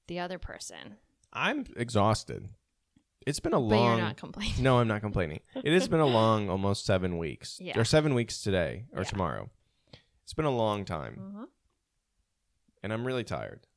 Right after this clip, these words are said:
Speaker 2: But I, I, I've told you time and time again, it, I'm happy to help you. And I want to help you. And I don't want, and also, there's part of me that feels selfish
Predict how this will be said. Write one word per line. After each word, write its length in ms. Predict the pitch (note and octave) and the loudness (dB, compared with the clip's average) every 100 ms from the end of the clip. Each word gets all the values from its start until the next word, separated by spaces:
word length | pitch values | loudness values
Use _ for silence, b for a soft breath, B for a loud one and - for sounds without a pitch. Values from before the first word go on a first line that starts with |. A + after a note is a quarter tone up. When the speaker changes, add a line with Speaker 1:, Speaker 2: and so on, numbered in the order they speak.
| - | -4
Speaker 2:
But 100 | B2+ | -2
I, 100 | C3+ - _ - | -2 -6 _ -10
I, 60 | A2+ - | -8 -6
I've 240 | G2+ G#2 G#2+ | -4 -4 0
told 260 | C3 C#3 | 2 2
you 120 | A#2+ | 2
time 240 | A2 G#2+ G2+ | 0 0 -2
and 100 | F#2 | -2
time 200 | G2 D#2+ | -4 -4
again, 320 | D#2+ C#2 B1 - | -6 -6 -10 -8
it, 180 | G2+ - | -6 -6
I'm 280 | - - G#2+ | -8 -4 -2
happy 320 | G2 A#2 A#2 | 0 0 -2
to 80 | G#2 | -2
help 260 | G2+ E2 - | -4 -6 -8
you. 80 | - - _ _ _ _ _ _ | -12 -16 _ _ _ _ _ _
And 240 | - F2+ D#2+ | -6 -6 -4
I 100 | G2 | -4
want 280 | G2 G#2+ - | -2 -4 -4
to 60 | G2+ | -10
help 240 | B1+ - | -12 -12
you. 200 | G#1+ B1+ - | -14 -12 -10
And 120 | F2+ | -8
I 80 | F#2 | -4
don't 300 | F#2 G2 C2+ | -4 -6 -6
want, 180 | F#2 - | -10 -6
and 260 | A#2 A2 G#2 - C3 | -4 -4 -8 -8 -4
also, 420 | D#3 B2 A2 - | -4 -2 -6 -8
there's 280 | F#2 A2 A2+ | -12 -10 -6
part 220 | - D#3+ | -2 -2
of 60 | E3 | -2
me 80 | F#2+ | -2
that 180 | F#2 - | -4 -4
feels 180 | F#2+ - | -6 -2
selfish 600 | A#2+ E3 - - - | -4 -4 -8 -10 -12